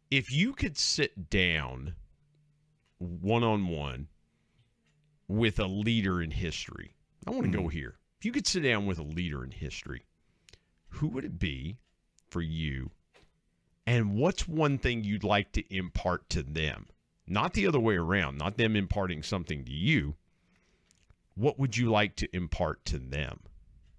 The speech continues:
Speaker 2: Wow, that's a fascinating question. Uh, so often we get it the other way.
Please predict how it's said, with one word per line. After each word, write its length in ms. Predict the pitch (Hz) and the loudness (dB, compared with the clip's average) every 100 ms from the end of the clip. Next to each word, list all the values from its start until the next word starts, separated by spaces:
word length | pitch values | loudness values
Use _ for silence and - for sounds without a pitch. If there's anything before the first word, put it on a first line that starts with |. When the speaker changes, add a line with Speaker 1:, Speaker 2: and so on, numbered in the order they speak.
| - _ _ _ _ _ _ _ _ _ _ _ _ - | -20 _ _ _ _ _ _ _ _ _ _ _ _ -4
Speaker 2:
Wow, 220 | 95 98 | 2 2
that's 180 | 98 - | 2 -4
a 60 | |
fascinating 580 | - 104 95 - 95 85 | -2 0 0 0 -4 -4
question. 540 | - 95 - - 80 76 - _ | -4 -2 -2 -6 -10 -10 -16 _
Uh, 160 | 92 87 | -6 -4
so 220 | - 101 | -2 0
often 320 | 92 101 98 | 0 0 -2
we 100 | 92 | -2
get 120 | 90 | -2
it 100 | 95 | -2
the 140 | - 90 | -2 -2
other 180 | 101 95 | 0 -2
way. 320 | 87 82 | -2 -4